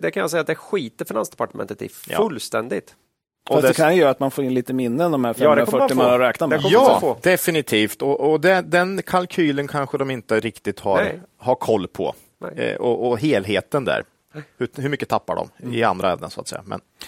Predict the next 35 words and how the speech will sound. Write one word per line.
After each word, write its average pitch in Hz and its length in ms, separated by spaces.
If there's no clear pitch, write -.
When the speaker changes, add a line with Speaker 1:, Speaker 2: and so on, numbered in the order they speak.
Speaker 3:
Ja, 135 120
nej, 165 160
men 185 120
så 180 100
det 185 80
här 190 100
är 185 40
ju 170 220
nettonegativt 123 880
på 135 120
Speaker 2:
Ja. 151 40
Speaker 3:
de 139 120
här 120 100
bolagen. 117 440
Nu 151 160
är 143 120
de 143 120
ju 131 60
på 143 100
ganska 135 300
många 135 240
marknader, 117 420
så 123 160
det 120 80
är 123 220
en 117 140
av 107 120
många, 110 320
men 123 180
det 123 80
är 131 100
ändå 113 140
Speaker 2:
Ja. 120 40
Speaker 3:
en 120 80
ganska 117 600